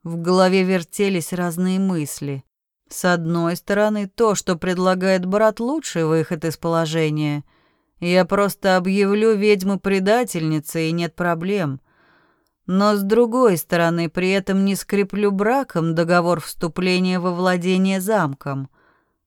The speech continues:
А эта особа может явиться сюда через год и обвинить меня в том, что я пренебрёг своей невестой.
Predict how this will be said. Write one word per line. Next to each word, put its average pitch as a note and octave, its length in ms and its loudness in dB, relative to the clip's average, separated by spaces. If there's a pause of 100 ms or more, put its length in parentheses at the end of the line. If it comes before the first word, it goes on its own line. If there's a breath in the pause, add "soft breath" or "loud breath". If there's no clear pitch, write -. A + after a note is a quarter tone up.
(100)
А E3+ 200 0
эта F#3+ 360 2
особа G#3 440 -2
может F#3+ 360 0
явиться F3+ 600 -2
сюда G#3+ 340 0
через G#3+ 340 -4
год G3+ 400 -4 (460)
и F#3+ 120 -2
обвинить G#3+ 680 2
меня A3+ 300 0
в G3 100 -14
том, B3+ 260 -2
что - 180 -4
я A3+ 160 0
пренебрёг A#3 840 0
своей D#3 460 -2
невестой. D#3+ 880 -4